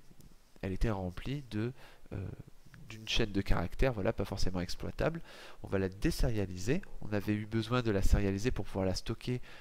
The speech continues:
tranquillement en base de données. Bah, maintenant, on la ressort et on fait un unserialize de order products as product.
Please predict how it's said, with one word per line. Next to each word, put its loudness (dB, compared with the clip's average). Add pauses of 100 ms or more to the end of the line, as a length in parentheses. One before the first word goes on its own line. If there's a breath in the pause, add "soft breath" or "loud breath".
(120)
tranquillement 0
en 0
base 2
de -2
données. -2
Bah, 0
maintenant, 0
on 2
la 2
ressort -2 (480 loud breath)
et 0
on 0
fait 12
un 6 (220)
unserialize 2 (680 loud breath)
de 2 (720)
order 0 (1300)
products 4 (200)
as 4
product. 0